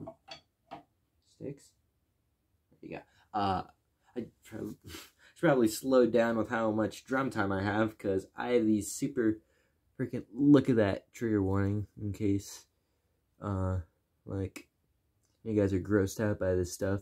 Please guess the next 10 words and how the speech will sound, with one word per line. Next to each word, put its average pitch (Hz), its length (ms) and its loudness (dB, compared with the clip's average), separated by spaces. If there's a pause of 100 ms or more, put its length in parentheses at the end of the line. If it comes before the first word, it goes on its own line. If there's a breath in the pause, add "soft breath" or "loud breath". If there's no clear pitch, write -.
but - 180 -6
yeah, 101 260 2 (480)
look 127 100 -6
at 120 60 2
that, - 200 -2 (120)
look 135 280 2
at - 120 0 (100)
that, 98 300 -2 (280)
that 117 400 4
specifically. - 840 -4